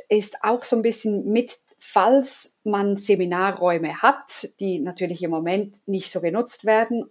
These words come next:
Und da ist die Frage auch, wann die wieder genutzt werden, weil das, dieses Business wahrscheinlich spät zurückkommt. Ähm, wie können wir die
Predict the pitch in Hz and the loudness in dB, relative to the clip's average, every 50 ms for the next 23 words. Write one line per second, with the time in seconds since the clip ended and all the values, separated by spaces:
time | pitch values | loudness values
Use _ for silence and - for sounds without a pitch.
0 | _ _ - 202 214 214 208 - - 196 185 185 185 - 190 - - 175 175 185 | _ _ -2 0 0 0 -2 0 2 4 4 4 2 0 -4 -2 2 2 2 2
1 | 165 95 - 170 165 - _ - 135 180 208 214 214 202 220 202 220 208 208 202 | 0 0 0 -2 -2 -2 _ 0 0 0 0 0 0 -2 -2 0 0 2 0 0
2 | 208 196 196 208 214 - - - - 214 208 208 214 214 190 185 180 170 - 185 | 0 -4 -4 -6 -8 -10 -14 -12 -8 -6 -6 -4 -4 -4 -6 -6 -6 -6 -6 -6
3 | 180 - - - - - - - _ - 190 - - - - - 196 185 - 196 | -6 -6 -8 -10 -14 -18 -20 -20 _ -14 -14 -12 -12 -12 -8 -4 -4 -4 -4 -6
4 | 190 - 180 180 175 180 170 170 165 - - - 202 220 220 - - 208 220 214 | -6 -6 -6 -6 -4 -2 -2 -2 -4 -6 0 4 4 4 4 2 0 -2 -2 -2
5 | 214 - 214 202 208 202 - - - - - - - - - - - 208 208 202 | 0 0 -2 -2 -2 -4 -8 -14 -20 -18 -16 -16 -16 -16 -8 -2 2 2 2 2
6 | 196 202 - - - 202 254 269 269 269 - - 214 208 208 196 190 170 160 175 | 2 -2 -6 -8 2 6 8 8 8 6 2 -2 0 0 0 0 -2 -2 -6 -8
7 | 170 - - 170 160 151 147 143 | -12 -10 -10 -10 -8 -8 -10 -12